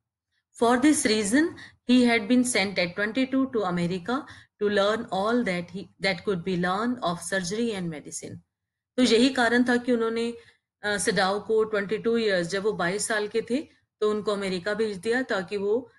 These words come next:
सर्जरी और मेडिसिन के बारे में जान सकें। Sadao's father wanted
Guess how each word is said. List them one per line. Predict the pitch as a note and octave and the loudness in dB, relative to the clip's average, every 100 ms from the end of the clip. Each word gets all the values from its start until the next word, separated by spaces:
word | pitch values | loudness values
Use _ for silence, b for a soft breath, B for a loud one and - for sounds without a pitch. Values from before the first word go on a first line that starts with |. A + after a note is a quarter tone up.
| b | b
सर्जरी | - G3+ F#3 G#3 B3 C#4 | -2 0 0 0 -2 -2
और | - F#3+ | -2 -2
मेडिसिन | F3+ F3 G3 A3+ A3 | -2 -4 -4 -4 -6
के | G#3 G3 | -6 -4
बारे | E3 E3+ | -4 -2
में | F3+ C4 D4+ | -4 -4 -6
जान | F#3+ F3+ F#3+ | -2 -2 -2
सकें। | G#3 F#3+ A3 A#3 _ _ _ _ _ _ _ _ | -6 -8 -12 -14 _ _ _ _ _ _ _ _
Sadao's | - G#3 G3 C4 C#4 | -2 2 4 4 4
father | B3 A3 B3 C4 C4+ | 2 4 4 4 2
wanted | F#3+ F3+ F#3 F3 A#3 | 0 -2 0 2 2